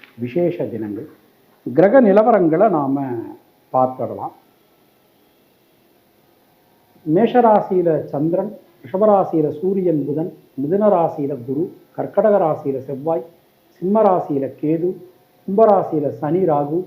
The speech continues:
மீன ராசியில சுக்கிரன் என கிரகங்களுடைய சஞ்சாரமானது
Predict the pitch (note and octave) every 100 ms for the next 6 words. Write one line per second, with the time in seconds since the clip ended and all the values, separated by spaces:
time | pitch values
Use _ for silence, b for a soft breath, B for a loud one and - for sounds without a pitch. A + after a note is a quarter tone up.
0 | - _ _ _ - D3 A#3 B3 G#3 D#3+
1 | - D3 D3 F3+ - _ - G3 - G#3
2 | G3 C3+ B2+ - _ - C#3+ E3+ - -
3 | C3+ D3 G3 A3+ G3 D3+ C3+ B2+ B2+ -
4 | _ - D3+ D#3 F#3 F3 D3 B2+ B2+ C3